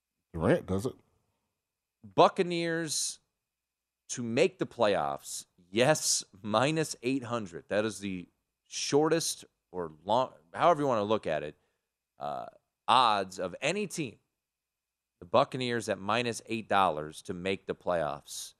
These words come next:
Speaker 2: Can I interest you in the no?
Speaker 1: No. Not unless something's gonna happen to Tom.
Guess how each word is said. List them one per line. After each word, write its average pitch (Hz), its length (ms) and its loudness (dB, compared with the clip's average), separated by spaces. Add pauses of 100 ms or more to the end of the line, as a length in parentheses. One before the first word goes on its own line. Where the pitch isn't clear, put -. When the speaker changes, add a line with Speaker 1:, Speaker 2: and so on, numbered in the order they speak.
(280)
Speaker 2:
Can 120 120 0
I 104 220 0
interest 196 520 2
you 170 160 6
in 156 100 4
the 135 80 0
no? 92 320 0 (840)
Speaker 1:
No. 85 440 -2 (680)
Not 139 180 4
unless 117 180 2
something's 120 220 2
gonna 101 180 2
happen 95 260 0
to 85 60 -4
Tom. 117 460 -2